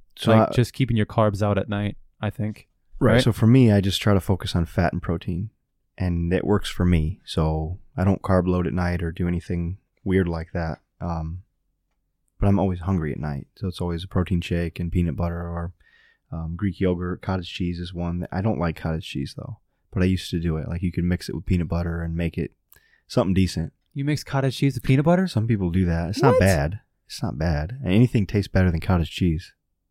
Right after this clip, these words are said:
Speaker 2: It does taste pretty bad by itself, but it's, like, perfect. It's got the casein, protein. It's got
Speaker 1: Right.
Speaker 2: all the
Speaker 1: As
Speaker 2: good
Speaker 1: long as you can handle the, the lactose and the milk and
Speaker 2: Yeah.
Speaker 1: whatnot, but
Speaker 2: It does have a really bad aftertaste too,
Speaker 1: Right. <clears throat>
Speaker 2: honestly.
Speaker 1: But generally speaking,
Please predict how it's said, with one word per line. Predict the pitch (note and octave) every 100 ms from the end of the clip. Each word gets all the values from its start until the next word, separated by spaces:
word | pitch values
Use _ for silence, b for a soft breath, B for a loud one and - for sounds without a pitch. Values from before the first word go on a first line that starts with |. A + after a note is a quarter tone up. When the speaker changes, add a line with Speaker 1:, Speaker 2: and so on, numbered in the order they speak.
| _
Speaker 2:
It | D#3+ D3+
does | D3 C#3
taste | - C3+ -
pretty | C3
bad | G#2+ A2
by | A2+ A2
itself, | - A2 A#2 -
but | A#2
it's, | B2
like, | D#3 C3+
perfect. | - A#2+ - G2+ F#2+
It's | G2
got | A#2 G#2
the |
casein, | - A#2 A2+ A#2+ A2+ A2+ G#2+
protein. | - A2 - A2+ A2
It's | G#2+ -
got | A#2 G#2+ G2+ _ -
Speaker 1:
Right. | E2 D2+ _
Speaker 2:
all | A#2
the | G#2+
Speaker 1:
As |
Speaker 2:
good | G#2
Speaker 1:
long | A2 G2
as | F#2+
you |
can | G2
handle | F#2 F#2 F2
the, | E2+ E2+ F2 F#2
the | F2
lactose | E2+ - F2 E2
and | -
the | E2+
milk | D#2+ E2 -
and | G2+
Speaker 2:
Yeah. | E2 E2 E2
Speaker 1:
whatnot, | D#2+ -
but | E2+
Speaker 2:
It | A#2
does | B2+ A#2+
have | A#2+ G#2
a | G2
really | G2+ G2+
bad | G2 F#2+ G2
aftertaste | F#2+ - - F#2+ F#2 -
too, | G#2+ G2 F#2+ _
Speaker 1:
Right. | G#2 F2 - _ _
<clears throat> | _ _
Speaker 2:
honestly. | G2 F#2+ E2+ - G#2+ G2+ _ _ _ _ _ _ _
Speaker 1:
But | A2+ G#2+
generally | A#2 B2 G#2+
speaking, | F#2 - F#2+ F2 F2